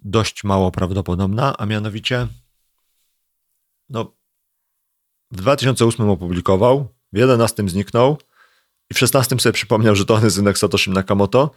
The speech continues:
y, i jeszcze tak nie za bardzo potrafił udowodnić fakt, że jest Satoshi Nakamoto, poza tym, że, no, ma jakieś tam rzeczy związane z krypto, które niby robił kiedyś wcześniej, ale, no, jak sprawdzono, to one ro-, bo robił jednak później i tak dalej. Więc jakby ta historia w moich oczach wygląda przynajmniej tak, że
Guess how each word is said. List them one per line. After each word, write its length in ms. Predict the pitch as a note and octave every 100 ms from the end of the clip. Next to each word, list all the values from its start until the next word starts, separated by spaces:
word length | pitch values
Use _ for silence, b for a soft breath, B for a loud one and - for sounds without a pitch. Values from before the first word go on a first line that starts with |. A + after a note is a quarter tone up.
| b b b b A2
y, 180 | A2 G2 _ _ _
i 80 | A#2+
jeszcze 420 | B2 - C3 B2
tak 220 | - A#2+
nie 100 | B2
za 120 | A#2+
bardzo 260 | A#2 A2+ A2
potrafił 420 | A2+ G#2+ G2+ A#2
udowodnić 480 | G#2+ G2 G2+ F#2 F2
fakt, 200 | G2+ F#2+
że 80 | G2
jest 120 | F2+
Satoshi 280 | F#2+ - A2
Nakamoto, 500 | F#2+ F#2+ G2 A2+ A2
poza 260 | G2 F#2
tym, 220 | E2+ G#2 G2+
że, 340 | F#2 F2+ F#2 b b b b b b b b b b b b b b _ _
no, 80 | G2+
ma 140 | A2+
jakieś 260 | A2+ G2 F#2+
tam 420 | G2+ G2+ G2 F#2+
rzeczy 260 | F#2+ G2+ G2
związane 440 | F2+ F#2+ F#2+ F2+
z 80 | E2+
krypto, 400 | - G2+ - F#2+
które 280 | - F#2 F2+
niby 220 | F2+ F#2
robił 280 | F2+ F2 E2+
kiedyś 280 | - E2 -
wcześniej, 440 | - A#2+ - A2
ale, 200 | F2+ F2+
no, 80 | F2+
jak 180 | E2+ -
sprawdzono, 720 | - - - F2+ F#2 F#2 F2
to 100 | E2+
one 140 | D2+
ro-, 220 | D#2 D#2
bo 380 | - D#2+ - D#2
robił 240 | E2+ E2 E2
jednak 280 | E2+ F2+
później 220 | - A#2+ G2+
i 40 |
tak 100 | F#2
dalej. 160 | F2 E2+
Więc 240 | F#2+ - A#2
jakby 200 | G#2+ A#2
ta 160 | D3+
historia 440 | C#3 B2+ C3 A#2+ G#2
w 60 |
moich 220 | G#2+ G#2
oczach 220 | G2+ G#2+ F2+
wygląda 340 | F2+ F#2 E2+
przynajmniej 340 | - E2+ D#2+ D#2+
tak, 260 | A#2+ G#2+
że 280 | E2 F#2+ G2